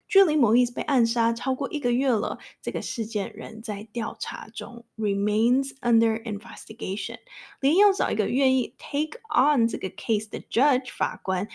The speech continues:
都非常难，大家因为各种原因都不想get involved，有任何的关联。海地面临的挑战不止这样，我们刚刚说八月十四日发生地震，那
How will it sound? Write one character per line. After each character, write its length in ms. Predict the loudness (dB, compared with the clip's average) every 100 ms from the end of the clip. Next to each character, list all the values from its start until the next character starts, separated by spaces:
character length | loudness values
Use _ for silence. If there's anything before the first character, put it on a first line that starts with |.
| -8 -2
都 100 | -2
非 400 | -2 0 2 2
常 380 | -2 -10 -8
难， 240 | -8 -10 -16 _ _
大 140 | -2
家 160 | 0 2
因 80 | 2
为 80 |
各 160 | 2 2
种 180 | 0 -2
原 160 | -4
因 140 | -6 -4
都 140 | -2
不 160 | 0 -2
想 280 | -4 -8 -12 _
get 360 | -6 -4 -6 -10 -8
involved， 800 | -6 -6 -4 -2 -2 -4 -10 -6
有 160 | -4 -2
任 260 | 0 -2
何 160 | -4 -10
的 100 | -14 _
关 260 | -14 -12 -10
联。 180 | -12 -14 _ _ _ _ _ _ _ _ _ _
海 200 | -4 2
地 160 | 6 6
面 220 | 6 6
临 140 | 6
的 80 | 4
挑 240 | -2 -4 -2
战 400 | 0 0 -2 -8
不 140 | -4 -4
止 280 | -6 -16 -10
这 220 | -6 -6
样， 200 | -4 -8 -6
我 80 | -2
们 120 | 0
刚 160 | 0 -2
刚 100 | -2
说 200 | -4 -6 -6
八 260 | -4 -2 -2
月 280 | -2 -4 -4
十 320 | -8 -14 -12
四 420 | -14 -10 -6 -6
日 300 | -2 -2 -4
发 300 | -6 -8 -6
生 320 | -8 -8 -8 -8
地 200 | -10 -10
震， 260 | -8 -8 -10 -20 -20 _
那 140 | -6